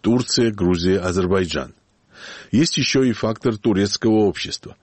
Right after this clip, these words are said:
Хотя референдум прошел в обстановке гонений по отношению к оппозиции, независимой медии и гражданскому обществу, Эрдогану с трудом удалось наскрести пятьдесят один процент, что позволяет предположить,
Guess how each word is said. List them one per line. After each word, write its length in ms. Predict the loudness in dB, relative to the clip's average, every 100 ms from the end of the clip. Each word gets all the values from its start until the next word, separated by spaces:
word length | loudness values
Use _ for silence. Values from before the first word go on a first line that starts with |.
| _ -20 -20 -14
Хотя 300 | -2 0 2
референдум 600 | 0 0 0 0 0 0 0
прошел 420 | -2 0 0 0
в 20 |
обстановке 600 | 0 -2 0 0 -2 -4
гонений 600 | 0 0 0 0 -2 -4
по 160 | -2 -4
отношению 640 | -2 -2 0 0 0 0
к 60 | -2
оппозиции, 680 | 0 0 0 -2 -4 -4
независимой 760 | -2 0 2 2 0 0 0 0
медии 420 | 2 0 0 -4
и 200 | -4 -4
гражданскому 720 | -2 0 0 -2 -2 -2 0
обществу, 560 | 0 0 -4 -4 -6 -8 -14 -20 -10 -4
Эрдогану 720 | -2 0 0 0 2 0 -2
с 100 | -6
трудом 400 | 0 2 2 0
удалось 400 | -2 0 -2 -2
наскрести 600 | -4 -4 -2 -2 0 0
пятьдесят 480 | 0 -2 -2 -2 -2
один 280 | -2 0 0
процент, 520 | 0 0 -2 -4 -10 -20 -20 -20 -20
что 180 | -4 -2
позволяет 540 | 0 0 0 0 -2
предположить, 680 | -4 -6 -2 0 0 0 -4